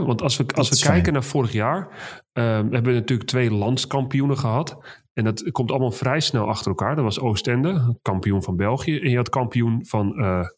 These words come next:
Speaker 1: van Nederland, Den Bosch. Den Bosch was best wel een aantal jaar geen kampioen geworden. Dat was daarvoor, was het Leiden geweest, we hebben Donar gehad, we hebben Zwolle gehad.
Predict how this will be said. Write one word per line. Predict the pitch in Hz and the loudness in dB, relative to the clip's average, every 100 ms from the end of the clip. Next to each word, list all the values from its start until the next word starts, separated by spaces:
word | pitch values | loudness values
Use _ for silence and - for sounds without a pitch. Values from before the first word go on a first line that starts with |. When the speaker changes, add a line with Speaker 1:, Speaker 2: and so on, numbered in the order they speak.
| _ | _
Speaker 1:
van | - | -2
Nederland, | 104 113 135 139 147 - - - _ _ | 0 2 2 0 0 -6 -18 -20 _ _
Den | - 123 | 0 0
Bosch. | 107 95 - | 0 -2 -4
Den | - 110 117 | -4 0 0
Bosch | 156 202 - | 0 0 0
was | 117 104 | -2 0
best | 98 151 | 0 2
wel | 139 123 | 2 0
een | 117 | 0
aantal | 131 143 127 | -2 0 2
jaar | 107 131 143 - - - - | 2 0 -2 -8 -18 -20 -18
geen | - 131 - | -2 0 2
kampioen | 120 107 104 92 | 2 0 0 0
geworden. | 101 90 | 0 0
Dat | 90 | 0
was | 98 104 | 0 0
daarvoor, | 98 98 90 | 0 0 0
was | 90 | 0
het | 85 | -2
Leiden | 107 131 127 | 0 0 0
geweest, | 117 107 110 | 0 0 0
we | 107 | 0
hebben | 90 87 | -2 0
Donar | 117 127 120 | 0 2 0
gehad, | - | 0
we | 107 | 0
hebben | 208 95 | 0 0
Zwolle | 113 131 120 | 2 2 0
gehad. | 113 | -2